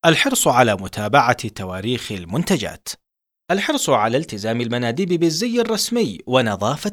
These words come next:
المركبات، القيام بجرد الباصات أسبوعيًا، رفع التقارير إلى مدير المنطقة، تحقيق الهدف المطلوب لرقم المبيعات،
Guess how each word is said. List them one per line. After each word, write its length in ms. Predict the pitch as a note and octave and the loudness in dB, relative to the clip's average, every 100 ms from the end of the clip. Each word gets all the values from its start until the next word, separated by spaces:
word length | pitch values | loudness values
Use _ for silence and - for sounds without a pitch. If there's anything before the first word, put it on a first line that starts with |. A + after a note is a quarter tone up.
| A#3 | -2
المركبات، 640 | G#3+ F3 - F#2+ - - - _ - | 0 0 -4 -6 -10 -18 -20 _ -6
القيام 540 | B3+ B3+ B3+ C#4 G3 G3 | -4 -2 -2 0 0 0
بجرد 440 | B2+ G#2+ C3 B2 | -2 -2 -4 -4
الباصات 560 | B2 G#2 G2+ D#3 C#3+ A#2+ | -4 -4 -4 -4 -4 -6
أسبوعيًا، 920 | - F3+ G3 G3+ G3 G#3+ F3+ G2 - _ _ _ - | -4 -4 0 2 2 0 -2 -6 -10 _ _ _ -2
رفع 260 | B2+ - D3 | -2 0 -6
التقارير 600 | - F#3 G3 G#3+ C4+ A3 | -4 -4 -2 0 0 -2
إلى 320 | F#3+ B2+ A#2+ | -2 -2 -2
مدير 340 | B2 B2+ G3 | -2 0 2
المنطقة، 720 | E3+ D3+ E3 G3+ G#2 - - - _ _ _ - | 2 0 -2 -2 -6 -10 -18 -20 _ _ _ -4
تحقيق 460 | - - D#4+ D#4 B3+ | -2 0 2 2 2
الهدف 440 | F#3 A#2 C3+ B2+ | 2 0 -2 -4
المطلوب 480 | C#3+ G#2 G#2 E3 D#3+ | -4 -6 -2 -2 2
لرقم 540 | D#3 C3+ E3 A3+ D#3+ | 0 0 -2 -2 -2
المبيعات، 840 | D#3 A#2 G2 - G#3 - D#2 - | 0 0 0 2 2 0 -6 -16